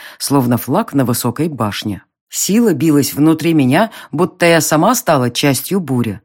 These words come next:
Магистр кивнул, его глаза сверкнули одобрением.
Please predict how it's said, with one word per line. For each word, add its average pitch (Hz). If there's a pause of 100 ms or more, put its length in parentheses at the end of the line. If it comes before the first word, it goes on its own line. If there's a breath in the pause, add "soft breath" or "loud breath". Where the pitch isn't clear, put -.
(360 soft breath)
Магистр 139
кивнул, 151
его 147
глаза 131
сверкнули 131
одобрением. 110